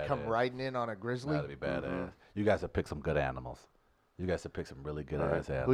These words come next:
Speaker 1: you got?
Speaker 3: Travis just gets high and befriends a, uh, a docile red panda.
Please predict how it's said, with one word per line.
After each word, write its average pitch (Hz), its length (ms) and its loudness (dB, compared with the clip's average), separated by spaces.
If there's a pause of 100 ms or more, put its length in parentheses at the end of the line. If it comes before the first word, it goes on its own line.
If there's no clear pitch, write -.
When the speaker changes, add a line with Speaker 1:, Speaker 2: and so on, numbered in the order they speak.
(100)
Speaker 1:
you 131 80 4
got? 110 300 8 (140)
Speaker 3:
Travis 107 380 8
just - 200 -4
gets 101 160 -2
high 95 460 8 (160)
and 98 120 -4
befriends 90 640 0
a, 87 180 2
uh, 80 240 2
a 90 60 2
docile 90 540 4
red 80 280 0
panda. 92 440 -4